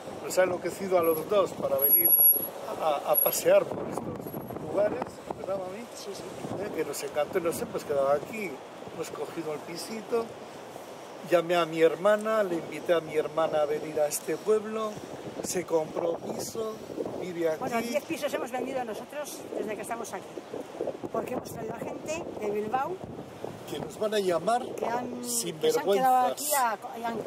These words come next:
Speaker 2: vamos, han venido, se ha gustado muchísimo el pueblo, que han comprado un piso y se han quedado aquí también.
Speaker 1: Sí, mis consuegros,
Speaker 2: Los vecinos.
Speaker 1: los vecinos nuestros de allí, treinta y seis años viviendo con él allí,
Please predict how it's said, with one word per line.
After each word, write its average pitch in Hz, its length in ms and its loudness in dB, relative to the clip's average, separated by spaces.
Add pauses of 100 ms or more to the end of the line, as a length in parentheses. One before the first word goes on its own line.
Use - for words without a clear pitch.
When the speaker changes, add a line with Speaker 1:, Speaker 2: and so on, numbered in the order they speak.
Speaker 2:
vamos, 262 280 -2
han 247 100 -4
venido, 254 320 -4
se 247 80 -6
ha 254 40 -4
gustado - 280 -4
muchísimo - 400 -4
el 240 80 -4
pueblo, - 240 -8
que 233 80 -8
han 226 80 -8
comprado 240 320 -6
un 226 60 -8 (120)
piso 294 260 -10
y 240 40 -4
se 254 80 -4
han 233 60 -6
quedado 214 180 -8
aquí 190 100 -4
también. 208 280 -4 (120)
Speaker 1:
Sí, - 140 -6
mis 165 160 0
consuegros, 190 1040 0 (260)
Speaker 2:
Los 202 120 -6
vecinos. 233 500 -4
Speaker 1:
los 135 160 -2
vecinos 190 880 0 (160)
nuestros 170 360 -4
de 143 80 2
allí, 175 260 0
treinta 135 380 -6
y 131 80 -4
seis 185 300 -2
años 190 220 0
viviendo 185 400 0
con 180 200 -2
él 180 100 -2
allí, 180 300 -4